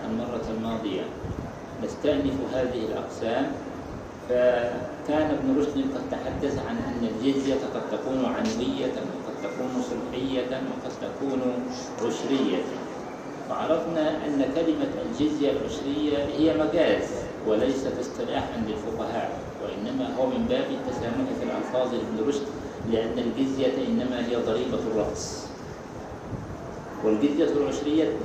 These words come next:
لا علاقة لها بالرأس، لا علاقة لها بالشخص، وإنما لها علاقة بالمال، لها علاقة بالبضاعة التي تدخل من خارج ديار المسلمين إلى داخل ديار الدولة الإسلامية. فهل هذه البضاعة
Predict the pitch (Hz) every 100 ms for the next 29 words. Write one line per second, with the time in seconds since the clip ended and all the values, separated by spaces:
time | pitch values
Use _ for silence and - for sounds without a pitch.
0 | - 156 - 160 160 - - 113 - 113
1 | 113 107 101 - - - 107 - - -
2 | 135 131 123 113 117 107 104 - - -
3 | - 208 214 131 135 277 139 - 107 113
4 | 110 110 113 127 - 120 110 110 110 113
5 | - - - - - - 110 107 110 110
6 | 110 - - 113 - - - - - -
7 | - - - - - 104 107 117 113 110
8 | 151 151 131 123 107 92 - - 104 95
9 | - 139 147 139 123 135 135 135 139 135
10 | - 127 135 160 170 - - - - -
11 | 123 113 120 123 - 127 127 123 120 110
12 | 107 110 110 110 - - 113 113 110 107
13 | 107 107 - 110 107 104 - - - -
14 | - - - 127 120 160 156 156 156 135
15 | 160 156 151 135